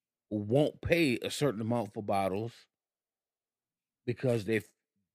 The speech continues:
they, they may, they, it may, they may be on a budget. They may be on an income budget, you know? Um, I'm like, "Ball till you,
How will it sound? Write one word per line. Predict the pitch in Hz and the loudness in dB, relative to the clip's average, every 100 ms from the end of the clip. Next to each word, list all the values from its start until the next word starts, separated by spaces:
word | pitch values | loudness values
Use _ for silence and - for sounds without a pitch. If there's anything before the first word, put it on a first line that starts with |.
| _ | _
they, | 117 104 | 2 2
they | 107 | 2
may, | 107 120 - | 4 2 4
they, | 120 113 113 | 4 4 2
it | - 117 | 2 2
may, | 113 113 117 117 - | 4 2 2 -2 -2
they | 110 | 0
may | 110 113 | 2 2
be | 117 117 | 2 2
on | 123 | 2
a | |
budget. | 123 151 185 113 - _ _ _ _ _ _ _ | 4 4 4 2 -8 _ _ _ _ _ _ _
They | 101 | -4
may | 101 104 | 0 0
be | 104 117 | 0 0
on | 113 | 0
an | 113 | -2
income | - 165 147 131 98 | 0 0 2 0 0
budget, | 92 85 - _ | -2 -4 -12 _
you | 95 | -8
know? | 95 95 101 - | -4 -2 -4 -6
Um, | - 101 98 95 95 90 - _ _ _ _ _ - | 0 2 4 2 -2 -6 -10 _ _ _ _ _ -4
I'm | 113 | 0
like, | 127 110 | 2 2
"Ball | 98 120 127 143 | 2 6 6 6
till | - 135 | 2 0
you, | 123 | -2